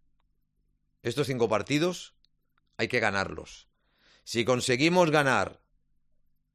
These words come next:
el de Osasuna, estamos más cerca, sin estar aún en el punto de decir, "Ahora depende, depende de nosotros".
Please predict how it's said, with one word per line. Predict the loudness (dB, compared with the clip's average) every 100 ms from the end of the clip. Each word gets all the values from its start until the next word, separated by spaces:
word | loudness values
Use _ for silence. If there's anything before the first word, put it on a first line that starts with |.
| _ _ _ _
el | -6 -4
de | -4
Osasuna, | -4 -4 -4 -4 -6 _ _ _ _ _ _ _ _ _ _ _ _ _ _ _ _ _ -14
estamos | -2 0 0 -2 -8 _ _ _ _ _ _ _ -6
más | -6 -4
cerca, | -8 -10 -20 -20 _ _ _ _ _ _ _ -12
sin | -4 -2
estar | -2 0 4 8
aún | 8 6 2 -4 -18 _ _ -20 -20 -20 _ _ _ _ -8
en | -4 -2
el | -2
punto | -2 4 4
de | 4
decir, | 2 -2 -4 -4
"Ahora | 2 4 4
depende, | 2 0 -6 -8
depende | -6 -8 -6 -6 -6
de |
nosotros". | -8 -10 -14 -14 -20 -20